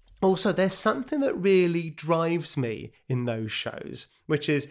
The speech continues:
it's essentially an hour or so of me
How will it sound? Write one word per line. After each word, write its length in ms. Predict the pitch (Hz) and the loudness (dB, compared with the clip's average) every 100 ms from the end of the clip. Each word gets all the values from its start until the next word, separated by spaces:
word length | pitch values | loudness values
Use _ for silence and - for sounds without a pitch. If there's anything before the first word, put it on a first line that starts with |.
| - | -8
it's 240 | - 190 196 | -2 0 0
essentially 1040 | 185 - 226 - - 131 117 - 151 127 _ _ - | 0 0 -2 -2 -8 -8 -8 -8 -10 -12 _ _ 0
an 140 | 160 | 2
hour 400 | 170 180 175 156 | 4 6 4 4
or 160 | 151 143 | 4 2
so 640 | - 143 127 123 120 120 _ - | 0 2 2 2 0 -2 _ -2
of 300 | 139 123 - | 0 0 2
me 460 | 147 135 131 127 | 4 4 2 -2